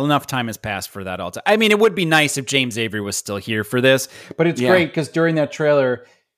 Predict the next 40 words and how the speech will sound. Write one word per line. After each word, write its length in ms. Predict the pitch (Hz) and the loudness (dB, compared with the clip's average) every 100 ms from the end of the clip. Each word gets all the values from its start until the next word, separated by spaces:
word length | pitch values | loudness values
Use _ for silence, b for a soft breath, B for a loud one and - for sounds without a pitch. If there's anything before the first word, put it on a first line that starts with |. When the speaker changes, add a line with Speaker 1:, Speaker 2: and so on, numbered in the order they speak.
| - | -6
Speaker 1:
you 160 | 156 | -4
get 240 | 135 151 147 | -2 -2 -4
to 80 | 143 | -12
hear 320 | 147 147 139 | -2 0 2
that 180 | 131 135 | 0 2
moment 440 | 143 147 143 120 | 2 4 4 2
that 100 | 135 | 4
everyone 560 | 151 151 139 127 120 117 | 4 4 2 2 0 0
kind 260 | 143 131 | 2 2
of 160 | 117 104 | 0 2
that 300 | 120 120 131 | 2 2 -2
grew 260 | 139 139 | 2 4
up 180 | 127 - | 4 4
watching 280 | 123 - 120 | 2 2 -2
that 120 | 113 | -2
show 220 | - 139 | 2 4
or 100 | 131 | 4
watched 300 | 117 120 - | 4 2 2
that 140 | 123 110 | -4 -2
show 240 | 127 113 | 0 0
remembers 640 | 104 120 120 117 113 110 | 0 0 0 0 0 -2
that 220 | - 107 - | -2 -2 -2
scene 420 | - 135 127 117 | -2 0 0 0
where 180 | 110 107 | 0 0
Will 240 | 113 107 | 0 0
kind 220 | 104 107 | -2 -6
of 60 | 101 | -4
has 240 | 95 101 104 | -4 -4 -6
his 160 | 101 | -10
big 260 | 101 110 104 | -6 -6 -4
moment 380 | 104 107 104 95 | -4 -2 -2 -6
of 100 | - B B B - | -10 B B B -2
talking 280 | 113 117 | -2 0
about 260 | 113 110 110 | 0 0 2
why 140 | 113 | 2
his 140 | 107 - | 2 -2
family 280 | 113 110 107 | -4 -2 -2
doesn't 280 | 104 98 | -4 -4
want 280 | 104 110 110 | -4 -2 -2
him. 280 | 101 95 | -4 -6